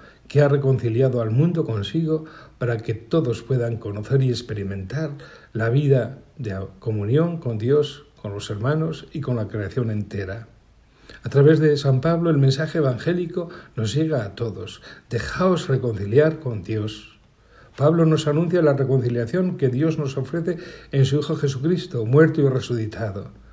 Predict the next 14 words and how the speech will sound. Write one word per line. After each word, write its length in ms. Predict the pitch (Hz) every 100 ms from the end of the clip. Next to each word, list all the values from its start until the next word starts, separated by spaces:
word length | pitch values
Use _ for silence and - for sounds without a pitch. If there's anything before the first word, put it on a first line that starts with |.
| - - _
Sus 200 | - 98
palabras 420 | 107 120 147 156 151
nos 160 | 113
invitan 400 | 131 131 160 160
a 60 | 135
fijar 320 | 120 156 160
nuestra 280 | 156 - 131
mirada 360 | 123 143 156
en 80 | 147
el 120 | 131
Padre 300 | 113 160 160
de 80 | 151
la 140 | 139 131
Misericordia, 840 | 117 123 117 139 170 151 139